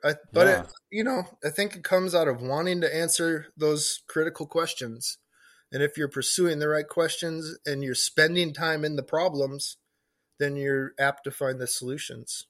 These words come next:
Speaker 2: Mm-hmm. And especially in your situation, I mean, you're a solo guy by yourself in a lab figuring out these problems.
Speaker 1: Yeah.
Speaker 2: You are the R and D. You are the
Speaker 1: <laughs>
Speaker 2: problem solver. You are
Speaker 1: Right.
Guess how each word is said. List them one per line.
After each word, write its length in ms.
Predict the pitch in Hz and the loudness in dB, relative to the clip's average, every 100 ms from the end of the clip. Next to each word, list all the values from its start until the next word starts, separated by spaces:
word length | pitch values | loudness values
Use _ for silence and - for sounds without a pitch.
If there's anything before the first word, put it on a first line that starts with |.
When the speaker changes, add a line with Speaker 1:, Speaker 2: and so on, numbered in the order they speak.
| - | -12
Speaker 2:
Mm-hmm. 360 | 110 95 90 85 - - | -10 -8 -8 -10 -14 -14
And 80 | - | -8
especially 540 | 113 - 160 156 151 104 | -8 -4 -4 -2 -2 -4
in 80 | |
your 120 | 104 147 | -4 -4
situation, 640 | - - 87 80 78 80 | -4 -6 -8 -10 -10 -10
I 60 | |
mean, 160 | 80 82 | -10 -10
you're 140 | 85 | -8
a 40 | 90 | -10
solo 480 | - 101 113 120 107 | -6 -4 -2 -2 -2
guy 460 | 90 82 80 95 - - | 0 0 0 -6 -10 -14
by 140 | 85 87 | -8 -4
yourself 540 | 104 113 101 90 90 | -4 -4 -4 -4 -4
in 100 | 82 | -8
a 60 | 80 | -6
lab 420 | 80 78 78 90 - - | -6 -6 -10 -16 -20 -20
figuring 480 | - 101 95 104 | -14 -10 -6 -4
out 180 | 95 90 | -2 -4
these 180 | 87 - | -8 -12
problems. 800 | - 101 156 - 71 80 - - - - | -4 0 0 -2 -10 -18 -20 -20 -16 -2
Speaker 1:
Yeah. 320 | 131 120 117 - - | 0 0 -2 -16 -18
Speaker 2:
You 380 | 117 113 127 | -8 -6 -2
are 260 | 110 123 160 | 4 4 4
the 160 | 135 123 | 2 2
R 300 | 117 117 113 | 4 4 2
and 180 | 101 | -2
D. 120 | 90 98 | -4 -2
You 360 | 113 185 104 | 2 4 4
are 320 | 170 107 170 | 4 6 4
the 140 | 147 123 | 4 -2
Speaker 1:
<laughs> 20 | |
Speaker 2:
problem 460 | - 101 95 92 92 | 2 2 2 -2 -4
solver. 760 | - 92 82 90 95 101 131 - | 0 0 0 -4 -8 -8 -10 -10
You 240 | 98 101 | -8 -2
are 300 | 107 104 | 0 2
Speaker 1:
Right. 80 | 147 | 2